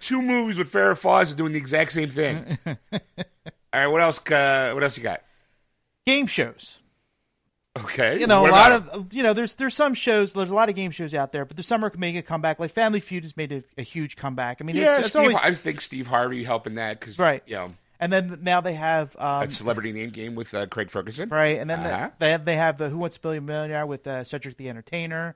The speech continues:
Speaker 1: Oh, they brought that back?
Speaker 2: Yes. Well, actually, now it's no, uh, uh, I forget the g-, they changed it now. It's not Cedric anymore. It's, uh,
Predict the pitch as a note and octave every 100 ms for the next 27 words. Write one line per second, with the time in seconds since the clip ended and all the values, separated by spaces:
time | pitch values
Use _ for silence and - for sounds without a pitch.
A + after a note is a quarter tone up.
0 | - D#3+ C4+ A3 C#3+ D3+ F#3 A3+ B3+ F3
1 | - F#3+ G3 - G3 G3 A#3 G#3 G3 G3
2 | F#3 C3+ D#3+ C#3 C#3+ C#3 C3 B2 - D3
3 | C#3+ C3+ - C#3 C#3 D#3 D3+ C#3 C3 A2+
4 | C#3+ C3 C#3+ C3+ B2+ B2+ B2+ B2 G#2+ C3+
5 | B2+ - - B2+ A#2+ A#2+ A#2